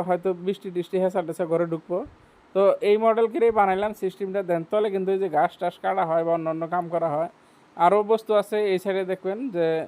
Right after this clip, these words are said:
আমি কয়েল বাট আছে কটা ডিম খাওয়ার জন্য রাখছি, এই জাহার মধ্যেই আছে। আর এই নেপিয়ার ঘাসের অর্ডার কিন্তু এখনও নিয়ে আসি, কাটিং, কাটিং কাইটে আছি। আজকে যেটা কাটতাছি ছয়শো পিস, সাড়ে ছয়শো, তিনশো পিস পাঠামো বরপেটা টাউনে,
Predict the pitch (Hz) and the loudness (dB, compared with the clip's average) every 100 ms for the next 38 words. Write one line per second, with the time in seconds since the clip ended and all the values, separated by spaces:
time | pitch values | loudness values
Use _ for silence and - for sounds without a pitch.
0 | - _ _ - 165 170 208 196 180 196 | -10 _ _ -6 -4 2 4 4 4 2
1 | 190 185 190 180 180 175 196 175 165 160 | 2 0 -2 0 0 0 -2 0 -2 -2
2 | 170 170 170 - 190 240 170 165 156 160 | -4 -4 -4 -4 -8 -4 -4 -4 -2 0
3 | 170 160 165 165 180 196 - _ _ _ | 0 -2 -2 -2 -4 -8 -10 _ _ _
4 | - 175 - 208 226 240 226 233 214 220 | -2 0 2 0 2 0 2 2 2 -2
5 | 233 196 190 202 202 220 214 226 196 196 | 0 2 4 4 0 -4 0 0 0 -2
6 | 202 208 202 170 190 214 175 185 202 196 | -4 -2 -2 -2 -2 0 0 -2 -4 -2
7 | 175 180 196 202 185 156 180 269 _ _ | 0 -2 -4 -2 -2 -2 -4 -8 _ _
8 | _ 185 208 - 220 196 208 220 214 208 | _ -2 0 0 0 2 2 2 0 0
9 | 196 226 214 - 208 190 185 220 233 - | -4 -6 -6 -2 -2 -2 -6 -6 -8 -2
10 | 196 196 185 214 - 233 370 _ _ _ | 0 0 0 -4 -2 -4 -4 _ _ _
11 | _ - 233 214 214 233 - 233 208 214 | _ -6 -2 0 0 -2 -2 2 4 4
12 | 226 233 214 - _ _ - 185 208 214 | 4 2 0 -6 _ _ 2 4 4 4
13 | 202 202 202 196 226 | 2 4 4 4 2